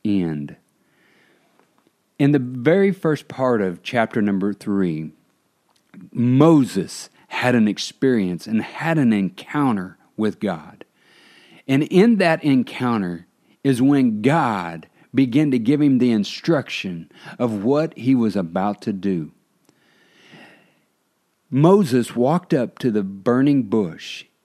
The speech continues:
and when he walked up to this burning bush, a bush that was burning, that was not being consumed, it continually burned. Moses got close,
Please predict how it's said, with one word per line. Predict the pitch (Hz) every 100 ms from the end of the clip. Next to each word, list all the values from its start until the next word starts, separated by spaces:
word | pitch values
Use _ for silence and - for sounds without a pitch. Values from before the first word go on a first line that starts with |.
| _
and | 127 120
when | 127
he | 139
walked | 113 135 190 185
up | 190 165
to | -
this | 123 117
burning | 117 127 139 143 113
bush, | 110 90 76 - - _ - 110 _ - _
a | 143
bush | 127 120 185 208 120 - - - _
that | - 151
was | 139 113
burning, | 101 147 175 131 95 90 85 _ _
that | 113 135
was | 131 113
not | 120 151 139
being | 123 123 110
consumed, | 107 110 101 - 120 98 80 78 - _ _ _ _ _ - -
it | 143 - -
continually | - 127 107 - 175 196 160 123 107 101 95 _ _
burned. | 113 110 127 113 90 78 76 _ _ _ _ _ _ _
Moses | 131 165 220 208 185
got | 170 147 -
close, | - 147 110 - - -